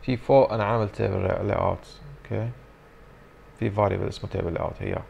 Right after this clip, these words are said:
اوكي، كو-، كاش ريجستر تيبل ليست. اوكي، فنحن بنروح كل ما ينطلب، كل ما تزيد قيمة، توجل باتن هذا اللي هو بزي-،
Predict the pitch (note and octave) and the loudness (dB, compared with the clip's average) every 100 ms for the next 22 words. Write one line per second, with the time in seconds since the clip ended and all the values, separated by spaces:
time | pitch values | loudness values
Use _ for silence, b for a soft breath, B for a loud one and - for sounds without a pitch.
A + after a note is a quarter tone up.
0 | - - - - - - G#2+ G2 - G#2 | -18 -20 -20 -20 -20 -10 -6 -4 0 0
1 | E2+ A2+ - - G#2 - G#2+ A2 - A#2+ | 0 -4 -6 0 0 0 -6 -6 -2 -2
2 | - G2+ F2+ D2+ - - - B B B | 0 -2 -2 -4 -10 -14 -16 B B B
3 | - - A2 C3+ - B B B - A2 | -16 -4 -4 -4 -10 B B B 0 0
4 | A#2+ A#2 G2+ A2 - G#2+ G#2 A2+ - - | 0 0 0 0 -2 -4 0 0 0 -2
5 | C3 A#2+ G#2+ F#2+ G#2 G2+ A#2+ G2+ - B2+ | 2 4 4 4 0 2 4 4 4 0
6 | A2 G2+ G2 G2 F#2+ G#2+ G#2+ G2+ G2+ G2 | 2 2 2 0 -2 0 0 0 2 4
7 | F#2 A2+ G2 F#2+ B2 C#3 - - - - | 2 0 0 2 0 -2 -10 -20 -18 -18
8 | - - - - - - - - - - | -20 -20 -20 -20 -20 -20 -20 -20 -20 -20
9 | - - - - - G#2 F#2+ F#2 F#2 F#2+ | -20 -20 -20 -20 -8 -2 0 2 2 0
10 | F#2 F#2 F#2 F2+ F#2+ F#2+ F#2+ | -2 -2 -2 0 0 -2 -6